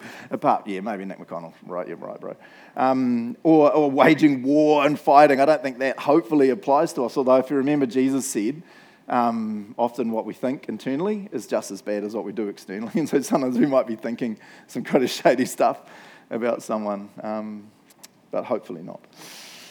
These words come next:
The two bits I love in here is the motives thing. Um, even when you ask, you don't get it because your motives are all wrong. You want only what will give you pleasure. And this is that whole core thing, and I've talked about this a bit recently, is that we've gotta be asking in line with what,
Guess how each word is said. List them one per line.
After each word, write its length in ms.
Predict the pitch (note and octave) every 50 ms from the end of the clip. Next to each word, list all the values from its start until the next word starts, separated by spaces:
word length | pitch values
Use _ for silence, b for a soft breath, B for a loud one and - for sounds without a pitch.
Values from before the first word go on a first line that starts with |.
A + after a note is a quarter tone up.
| B B B B
The 80 | - C#3+
two 200 | - - G3 A#3
bits 180 | A3+ A#3 - -
I 60 | E3
love 220 | D3+ C#3+ C#3+ C3+
in 80 | D3 C3+
here 200 | C3 C3 A#2+ A#2+
is 140 | A#2+ G#2+ -
the 100 | C3 A#2+
motives 480 | A#2 A#2 A2+ A#2 A2 G#2+ G2+ - -
thing. 300 | - G2+ G2 F#2 G#2+ A2+ _ _ _ - -
Um, 280 | A#2+ A#2 A#2+ A#2+ A#2 _ -
even 360 | C#3 D3 E3 E3+ F#3 E3+ D#3
when 180 | D3+ D3+ C#3+ C3
you 140 | B2+ B2+
ask, 400 | - B2+ B2 A#2 A2+ A2 - -
you 60 | A2+ G#2+
don't 300 | - C3+ B2 A#2 A2+ -
get 160 | B2 A#2+ A2
it 80 | G#2
because 300 | - G#2+ - - A#2+ G2
your 80 | A2+ G#2+
motives 480 | G2+ G#2 G#2 G#2 G#2+ G2+ A2 G2+ - A2+
are 40 |
all 220 | - - A2 G2 G2
wrong. 420 | G2+ G2+ G2 F#2+ F#2+ F#2+ G#2 G#2 _ _ _ _ _ _ -
You 100 | A#2 A2+
want 220 | A2 B2+ A#2+ G#2+ -
only 280 | B2 B2 C3 C#3+ D3+ D3
what 180 | C3 C3+ -
will 80 | - A2+
give 200 | - B2+ A#2 G#2+
you 80 | G#2+ G2
pleasure. 460 | _ - - G2+ G#2 G#2 F#2 G2+ E2+
And 180 | F2 A2 B2
this 160 | D3 D3 - E3+
is 100 | D3 -
that 160 | C3+ - -
whole 260 | - - C#3 B2 A#2
core 280 | - - - A#2+ A2+ A2
thing, 240 | - - A#2+ A2+
and 40 | A2
I've 140 | G#2+ A#2 -
talked 180 | - C#3+ A#2+ A2+
about 120 | G#2+ D#2
this 160 | A2 A#2+ -
a 40 | A2+
bit 240 | G#2 C3 A#2+ - - B B B B B B B B B B B -
recently, 500 | B2+ C3 C3 - D3 B2+ - G#2+ G#2+ G2+
is 160 | G#2+ A2 -
that 180 | - A#2 G#2+ -
we've 220 | B2+ B2 - -
gotta 200 | B2+ C3+ D3+ E3+
be 140 | D3+ C3 -
asking 380 | - B2 B2+ B2+ - - A#2+ A2+
in 100 | A2 G#2+
line 380 | G#2+ A2+ A2+ A2+ A#2+ B2 A#2+
with 140 | A2+ A2 F#2+
what, 260 | G2+ A2+ A2 G2 -